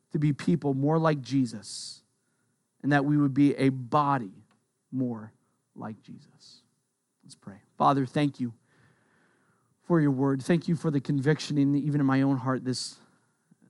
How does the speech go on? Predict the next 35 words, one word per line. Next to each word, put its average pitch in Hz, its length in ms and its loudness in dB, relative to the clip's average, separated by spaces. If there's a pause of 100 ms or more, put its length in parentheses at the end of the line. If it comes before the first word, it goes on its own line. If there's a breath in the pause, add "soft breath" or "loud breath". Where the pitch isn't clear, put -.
this 127 200 -4
week. 151 280 2 (1700)
Lord, 131 200 -2
where 135 160 2
I 139 160 6
have 151 120 4
a 135 60 -4
desire 131 460 0
for 127 140 -8
things 135 240 0
to 135 80 -4
go 131 140 -2
according 131 320 -2
to 127 60 -2
my 131 260 2 (160)
plan 123 300 -2
rather 135 360 0
than 127 300 -4
things 139 600 0
that 127 160 -4
would 123 140 -6
help 139 160 0
me 131 100 -2
be 131 180 0
more 131 200 -2
like 123 200 -8
Jesus. 107 600 -18 (2000)
Lord, - 160 -12
help 143 200 -4
us 143 140 -4
to 135 100 -6
grow 127 400 0
as 120 220 -6
a 123 60 0
body, 120 500 -6